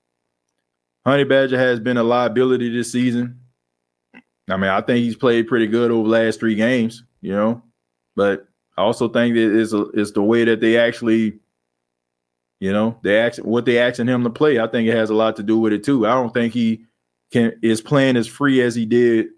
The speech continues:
at other teams that, that he was a part of. Uh, this roster is probably the best roster in N F L history to not make the playoffs. Nah, I'm pretty sure you had some other rosters in the past that, that probably better. Uh, don't forget, Honey Badger dude is just here to collect the check.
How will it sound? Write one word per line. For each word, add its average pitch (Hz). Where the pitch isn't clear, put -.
at 104
other 117
teams 113
that, 107
that 104
he 107
was 98
a 98
part 107
of. 87
Uh, 123
this 143
roster 143
is 123
probably 139
the 117
best 127
roster 127
in 120
N 123
F 120
L 120
history 123
to 117
not 120
make 117
the 107
playoffs. 95
Nah, 90
I'm 69
pretty 87
sure 90
you 90
had 90
some 87
other 92
rosters 92
in 95
the 90
past 101
that, 95
that 90
probably 104
better. 101
Uh, 101
don't 127
forget, 123
Honey 131
Badger 123
dude 120
is 117
just 120
here 123
to 113
collect 113
the 95
check. 165